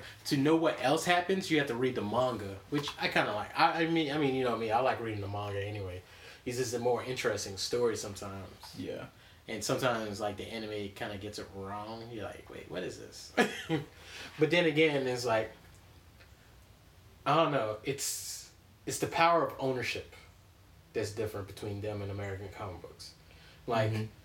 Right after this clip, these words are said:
Speaker 1: It's really hard for an American comic book artist to make up his own story and get it published for anyone to see it.
Speaker 2: Yeah.
Speaker 1: While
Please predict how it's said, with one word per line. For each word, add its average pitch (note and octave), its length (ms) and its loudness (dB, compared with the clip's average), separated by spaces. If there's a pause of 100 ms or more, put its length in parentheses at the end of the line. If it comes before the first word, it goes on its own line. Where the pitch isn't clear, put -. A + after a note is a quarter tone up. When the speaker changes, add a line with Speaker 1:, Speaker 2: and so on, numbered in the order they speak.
(760)
Speaker 1:
It's C3+ 200 2
really D3+ 300 4
hard D#3+ 240 8
for C#3 120 0
an A#2 60 0
American B2 420 2
comic A#2+ 320 2
book A2+ 160 0
artist G#2 420 0
to G#2 180 -4
make A2 220 -4
up B2 100 -2
his A2 160 -4
own A#2 220 -2
story G#2 640 0
and A2 100 -8
get A2 120 -4
it G2+ 120 -8
published G#2+ 760 -4 (1040)
for C3+ 280 2
anyone B2 380 0
to F#2+ 80 -8
see A2 220 -2
it. F2+ 140 -12 (540)
Speaker 2:
Yeah. A2+ 200 -2 (1200)
Speaker 1:
While A#2+ 440 4